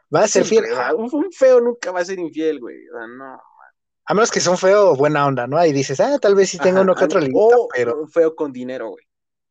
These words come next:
Speaker 1: O un feo con dinero, exacto.
Speaker 2: Pero bueno, o
Speaker 1: Sí,
Speaker 2: sea
Speaker 1: no,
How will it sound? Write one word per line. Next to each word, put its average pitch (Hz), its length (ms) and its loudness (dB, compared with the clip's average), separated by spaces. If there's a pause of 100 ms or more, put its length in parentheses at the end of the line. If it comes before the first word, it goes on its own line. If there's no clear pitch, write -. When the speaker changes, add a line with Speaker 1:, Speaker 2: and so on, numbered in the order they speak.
(400)
Speaker 1:
O 127 160 -6
un 135 60 -4
feo 139 160 0
con 135 140 -4
dinero, 120 280 -6
exacto. 131 520 -10 (360)
Speaker 2:
Pero 139 200 -2
bueno, 131 260 -8
o 135 100 -8
Speaker 1:
Sí, 170 140 2
Speaker 2:
sea - 140 -10
Speaker 1:
no, 285 160 0